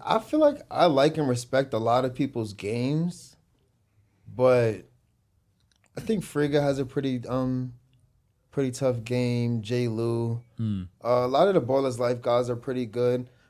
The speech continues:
Speaker 1: but it's just like, I feel like if I, if I don't see you in, like, a real setting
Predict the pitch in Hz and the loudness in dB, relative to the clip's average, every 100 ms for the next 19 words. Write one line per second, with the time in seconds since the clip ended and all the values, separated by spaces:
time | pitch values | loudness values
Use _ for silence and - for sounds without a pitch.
0 | _ 117 139 151 165 160 160 143 160 226 | _ 2 2 4 0 2 2 2 4 4
1 | 214 - 170 175 - - - 214 247 - | 4 4 4 4 -2 -2 4 4 4 0
2 | 165 180 190 156 151 151 120 110 113 131 | -4 -2 -2 0 -2 -2 -4 -2 -2 -2
3 | 127 - 110 131 147 165 | -2 -2 0 0 -2 -4